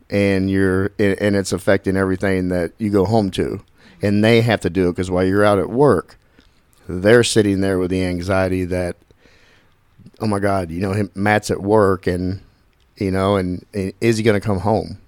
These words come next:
That's a real, that's a real concern. It's always been a concern, but even more so now, because w-, it's, there's, the information is at everybody's fingertips now, and it's so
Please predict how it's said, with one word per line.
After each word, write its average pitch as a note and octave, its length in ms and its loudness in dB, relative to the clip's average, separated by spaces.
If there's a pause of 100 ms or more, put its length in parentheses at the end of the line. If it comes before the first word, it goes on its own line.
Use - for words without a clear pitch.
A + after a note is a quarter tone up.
(480)
That's A2 240 0
a C#3 60 6
real, G#2+ 520 4 (160)
that's B2 200 -4
a C#3 60 4
real A2+ 220 4
concern. A#2 600 -4 (160)
It's A#2 160 0
always E3+ 280 6
been A#2+ 140 2
a G2 60 0
concern, G#2+ 560 -2
but F#2+ 220 0
even A2+ 260 0
more G2+ 200 0
so F#2+ 200 -2
now, F2+ 440 -6 (480)
because G#2 420 0
w-, F#2+ 360 -12 (480)
it's, G#2+ 220 -2 (100)
there's, G#2+ 400 0
the F#2+ 380 -2 (180)
information A2+ 540 2
is F#2 200 -4 (600)
at G#2+ 140 2
everybody's G2 380 2
fingertips F2+ 500 -4
now, F2 200 -2
and F2 80 -2
it's E2 120 -10
so E2 320 -2